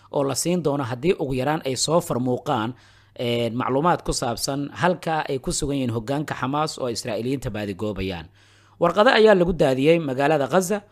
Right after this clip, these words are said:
waxaana warqadahaasi lagu sheegay in afar boqol oo kun oo dollarka Maraykanka la siin doono qof kasta oo macluumaad ka keenay Yaxya Sinwar, hogaamiyaha ugu sarreeya Xamaas ee marinka Gaza ee sida weyn loo baadigoobayo.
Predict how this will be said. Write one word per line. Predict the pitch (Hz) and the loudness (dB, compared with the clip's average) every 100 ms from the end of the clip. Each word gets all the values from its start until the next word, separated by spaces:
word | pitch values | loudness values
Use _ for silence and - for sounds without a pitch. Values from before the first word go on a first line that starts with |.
| _ - | _ -4
waxaana | 170 180 185 | -2 2 4
warqadahaasi | 160 - 175 190 175 - 190 | 2 2 2 2 2 0 0
lagu | 156 208 | 0 0
sheegay | - 110 107 139 147 - _ _ | 0 -2 0 -2 -2 -8 _ _
in | - 202 214 196 _ _ _ - | 0 2 2 -4 _ _ _ -2
afar | 196 - 190 | -2 2 0
boqol | 135 151 190 190 | 0 0 2 2
oo | 156 135 | 0 0
kun | - 196 | 2 2
oo | 147 | 0
dollarka | 117 170 180 - 139 | 2 4 4 0 -4
Maraykanka | 120 151 - 131 127 | -2 -4 -6 -8 -4
la | 123 | 0
siin | - 151 147 | 0 0 0
doono | 104 110 123 120 - _ _ | -2 -2 -4 -6 -16 _ _
qof | 185 175 | 0 0
kasta | - 143 - 156 - | -6 -8 -4 -4 -2
oo | |
macluumaad | 123 107 113 127 160 135 | -4 -2 -2 0 0 -2
ka | 151 | -8
keenay | - 117 113 117 | -8 -6 -4 -2
Yaxya | 143 147 139 | -2 -2 -2
Sinwar, | 131 143 127 113 107 127 - _ - | -4 -6 -4 -2 -4 -6 -14 _ -6
hogaamiyaha | 117 92 117 113 117 156 143 156 160 170 _ _ _ | -4 -2 -4 -2 0 0 0 -2 -4 -8 _ _ _
ugu | 120 131 | -4 0
sarreeya | 156 127 98 113 113 131 127 | 0 -2 -2 -4 -2 -2 -4
Xamaas | - 123 131 110 104 - _ _ | -6 -4 -4 -4 -6 -12 _ _
ee | 117 | -4
marinka | 117 143 117 104 | -2 -2 -4 -6
Gaza | 113 104 | -8 -6
ee | 127 | -6
sida | - 196 | -2 2
weyn | 170 127 | 2 2
loo | 110 | -2
baadigoobayo. | 101 98 92 - 95 87 80 | -2 -4 -6 -6 -6 -6 -12